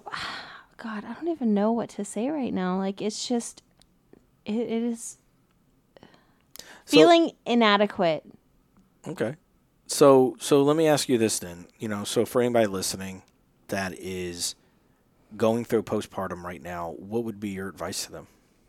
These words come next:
Speaker 2: I mean, I know every woman's different. I know everybody handles it differently, but for your perspective,
Speaker 1: Okay. So
Speaker 2: how, like, what would be your advice to somebody going through postpartum?
Speaker 1: <clears throat> It is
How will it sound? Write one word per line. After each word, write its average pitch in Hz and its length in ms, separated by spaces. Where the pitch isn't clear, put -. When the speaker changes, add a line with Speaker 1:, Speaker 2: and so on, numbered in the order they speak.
Speaker 2:
I - 20
mean, 117 140
I - 20
know 127 160
every 113 160
woman's 92 300
different. 76 300
I 92 60
know 107 120
everybody 98 380
handles 90 500
it - 140
differently, - 440
but 92 260
for 110 280
your 113 240
perspective, - 720
Speaker 1:
Okay. 220 320
So 202 520
Speaker 2:
how, 110 180
like, 110 220
what 110 100
would 107 100
be 104 160
your 98 140
advice 92 280
to - 100
somebody 180 280
going 180 160
through - 240
postpartum? 277 580
Speaker 1:
<clears throat> - 40
It 214 140
is 202 160